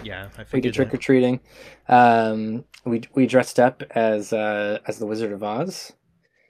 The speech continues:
Speaker 2: And I
Speaker 1: Okay.
Speaker 2: got, uh, I got to put on my scarecrow hat and brown nose and, like, a little hood, and we went trick-or-treating. Uh, we,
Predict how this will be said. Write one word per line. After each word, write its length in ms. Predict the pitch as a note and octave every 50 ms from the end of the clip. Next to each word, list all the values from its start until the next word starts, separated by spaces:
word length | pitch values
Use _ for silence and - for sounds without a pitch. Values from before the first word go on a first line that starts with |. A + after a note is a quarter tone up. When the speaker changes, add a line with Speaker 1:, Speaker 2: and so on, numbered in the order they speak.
| _ _ _ - -
Speaker 2:
And 140 | B2 A2 G#2
I 80 | G#2 G#2
Speaker 1:
Okay. 60 | G#2
Speaker 2:
got, 380 | G#2+ G#2+ G#2+ G#2+ - - -
uh, 320 | A#2 G#2+ G#2+ G#2+ A2 A2 - -
I 60 | A#2+
got 200 | A2+ A#2 A2 - -
to 80 | B2
put 200 | - - B2 A2+
on 340 | A2 G#2+ G#2+ G#2+ G#2+ G#2 - _ _ _ -
my 100 | A2 G#2
scarecrow 880 | - - - - C3 B2 A#2+ A#2+ - - B2+ B2 B2 B2 B2 B2+ B2 A#2+ _ _ - - - _ _ _ _ _ _ _ _ _ _ _ _ _ _
hat 340 | - C3+ B2+ B2 B2+ B2 -
and 420 | A#2 A2+ A2 A2 A2 A2+ - - _ _ _ _ _ _ -
brown 320 | B2+ B2 A#2+ B2 A#2+ A#2+ A#2+
nose 380 | A#2 A#2 A#2 A#2+ B2 B2 -
and, 120 | A#2 A2+ A2+
like, 180 | A2 G#2+ -
a 40 | A2+
little 360 | A2+ A2+ A2+ A2 A2 A2 - _ _ _ _ - _ _ _ _ _ _ _ _ _ _
hood, 280 | _ D#3 E3 F3+ G3 E3
and 80 | C3 A#2+
we 100 | B2 A#2+
went 180 | A#2+ A2+ A2+
trick-or-treating. 920 | - - - - A2+ A2 - - C3 C3 B2+ C3 C3 C3 C3+ C#3 C3+ C3 - _ _ _
Uh, 420 | G#2+ G#2+ G#2+ G#2+ G#2 G#2 G#2+ A2 A2 - _ _ -
we, 120 | C3+